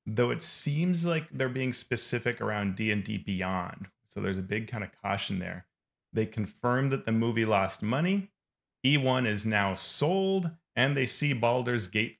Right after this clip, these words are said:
three as a big deal. So hopefully that's <laughs> very interesting, and we'll get into some details here as quickly as we can. Hasbro lost in quarter two,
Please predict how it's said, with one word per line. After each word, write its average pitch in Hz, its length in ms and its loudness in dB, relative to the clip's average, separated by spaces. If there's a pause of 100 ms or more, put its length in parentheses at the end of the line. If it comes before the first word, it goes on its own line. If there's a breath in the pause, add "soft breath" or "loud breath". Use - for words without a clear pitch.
three 107 280 0
as 101 160 -2
a 92 80 -2
big 104 360 -2
deal. 98 420 -4
So 98 80 -4
hopefully 175 400 2
that's 156 400 2 (200)
<laughs> - 180 -10
very 147 420 4
interesting, 190 580 2 (460 loud breath)
and 131 160 4
we'll 127 100 4
get 127 200 4
into 117 240 0
some 104 180 0
details 104 460 0
here 98 360 2
as 98 140 -4
quickly 104 320 -4
as 90 80 -4
we 92 80 -2
can. 90 340 -6 (500)
Hasbro 147 340 4
lost 110 420 2 (560)
in 101 100 -2
quarter 147 340 2
two, 101 440 0